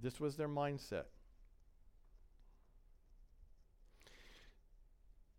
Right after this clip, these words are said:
This brings us to verses fifty-one through fifty-three, where the Apostle John, doing what he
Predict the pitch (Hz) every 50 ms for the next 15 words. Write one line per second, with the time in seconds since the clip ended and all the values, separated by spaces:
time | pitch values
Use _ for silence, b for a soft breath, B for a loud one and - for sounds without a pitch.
0 | - - - - 151 165 165 - - 165 160 156 139 147 147 143 - - 143 131
1 | 113 120 117 113 - - 120 - - - 123 120 - 127 120 113 110 107 104 107
2 | 107 - - 107 - - 107 104 - 98 95 - - 104 101 95 90 82 - -
3 | - - - - - - - - - - - - - - - - - - - -
4 | - - - - b b b b b b b b b b 127 127 117 123 110 -
5 | - 135 147 170 180 - 208 190 147 139 143 123 110 90 82 78 80 82 - -
6 | - - - 117 123 131 143 160 170 160 170 160 160